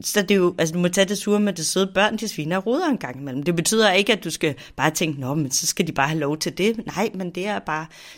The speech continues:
det er en dag, forhåbentlig kan det være, at de ikke gør det mere, men, men lad være med at bruge energi på at blive så irriteret. Fix problemet.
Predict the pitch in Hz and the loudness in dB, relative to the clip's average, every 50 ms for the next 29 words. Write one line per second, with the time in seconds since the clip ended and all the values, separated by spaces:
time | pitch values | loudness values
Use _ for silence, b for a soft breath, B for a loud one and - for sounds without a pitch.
0 | B - 240 247 - 226 233 226 220 240 247 240 - - 233 214 185 220 226 214 | B 0 0 2 2 2 2 2 4 4 4 2 2 0 0 0 4 4 2 2
1 | 220 - 214 - - 190 180 156 160 160 165 160 160 180 254 254 - 254 247 233 | 2 -2 -6 -4 -4 -4 -4 -2 0 0 0 0 2 0 0 0 0 -2 -2 -2
2 | 247 226 233 233 233 226 220 226 233 233 233 226 208 202 202 - - - 196 196 | 0 0 2 2 2 2 0 0 0 0 0 0 -2 -4 -6 -10 -16 -18 -18 -18
3 | - - - 202 202 196 190 190 180 208 214 214 220 214 214 - 220 208 202 190 | -14 -8 -4 -2 0 0 0 0 2 2 2 2 0 -2 -4 -6 -6 -4 -4 -6
4 | - - 220 - - - 208 190 - - 190 180 - - 208 202 - 175 175 175 | -6 -8 -8 -8 -8 -8 -8 -8 -6 -6 -6 -4 -4 -4 -4 -4 -4 -4 -6 -4
5 | 175 - - 285 330 320 254 175 123 - b b b b b b b b b - | -4 -4 -4 -4 -4 -6 -6 -8 -10 -12 b b b b b b b b b -4
6 | - 311 302 - - - - 190 - 139 127 - - 113 | -4 -4 -4 -4 -10 -8 -10 -10 -8 -8 -12 -10 -12 -16